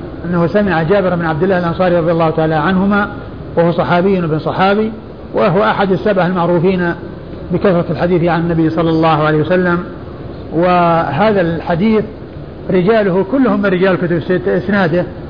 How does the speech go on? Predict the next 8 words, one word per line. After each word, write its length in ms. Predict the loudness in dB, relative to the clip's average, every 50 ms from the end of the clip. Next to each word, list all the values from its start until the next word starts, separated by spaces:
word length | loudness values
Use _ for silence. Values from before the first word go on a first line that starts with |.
| -14 -12 -6 -2
هذا 180 | 0 2 2
الإسناد 380 | 2 0 0 0 0 -2 0 0 0
كله، 440 | 2 2 2 2 2 0 -2 -2 -4 -8 -12 -14 -14 -14 -4 -2
كلهم 300 | 0 0 2 2 2 0
من 80 | 0
رجال 260 | 0 0 2 0 0 0
كتب 220 | 0 -2 -2 -2
الستة. 380 | -2 0 -2 -2 -2 -2 -6